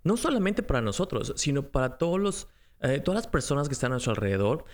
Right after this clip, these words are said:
y que pueden afectar muchísimo el futuro de la empresa, del negocio en el cual nos encontramos. Incluso a nivel familiar puede ser una afectación muy fuerte. Entonces,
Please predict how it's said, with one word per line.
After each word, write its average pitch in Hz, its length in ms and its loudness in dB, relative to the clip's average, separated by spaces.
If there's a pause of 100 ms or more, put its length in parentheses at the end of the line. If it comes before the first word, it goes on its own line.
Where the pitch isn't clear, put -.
(200)
y 165 80 4
que 147 160 2
pueden 214 320 2
afectar 151 580 0
muchísimo 143 920 0 (480)
el 151 140 4
futuro 156 680 2
de 113 460 4
la 120 80 4
empresa, 131 540 2
del 113 160 4
negocio 113 320 0
en 131 60 0
el 120 60 -2
cual 107 320 2
nos - 120 -2
encontramos. 160 580 0 (360)
Incluso 196 420 2
a 339 40 2
nivel 175 240 4
familiar 170 540 0
puede 131 200 2
ser 120 160 -2
una 113 120 0
afectación 98 460 -4
muy 90 100 -2
fuerte. 101 400 -2 (380)
Entonces, 180 580 0